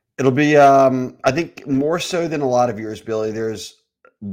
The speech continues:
and again, it's because right now they don't have any twenty-something commits, twenty-four, and they don't have any guys in the top one hundred inside it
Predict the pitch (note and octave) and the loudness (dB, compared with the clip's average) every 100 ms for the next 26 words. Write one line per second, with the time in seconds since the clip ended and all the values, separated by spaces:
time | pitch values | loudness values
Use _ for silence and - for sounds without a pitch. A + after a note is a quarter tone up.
0 | F2+ G2+ G#2 G2+ - F#2 A#2+ A2+ G2 - | -12 -10 -8 -8 -10 -8 -6 -6 -10 -14
1 | G2+ G2+ G2 F#2 - F#2+ F#2 F#2+ C3+ A#2+ | -12 -10 -10 -14 -14 -10 -8 -4 -2 -2
2 | G#2 G2+ G#2 G#2+ G#2 G#2+ G#2+ G#2 F2+ - | -4 -8 -8 -8 -8 -10 -10 -12 -12 -8
3 | B2 A2 - B2+ A#2 G#2+ A2 B2+ C#3 - | -6 -6 -6 -8 -8 -12 -10 -8 -10 -14
4 | - A#2 A2 B2+ D#3+ _ - A2 A2+ A2 | -14 -12 -8 -8 -8 _ -14 -10 -8 -10
5 | A2 A2 A#2 A#2 A#2 A2 A2 G#2+ A2 - | -10 -10 -8 -6 -6 -8 -12 -8 -8 -8
6 | G#2 G#2+ A#2 B2 G#2 G#2 - G#2 A2+ C#3+ | -12 -12 -10 -10 -10 -10 -8 -8 -6 -8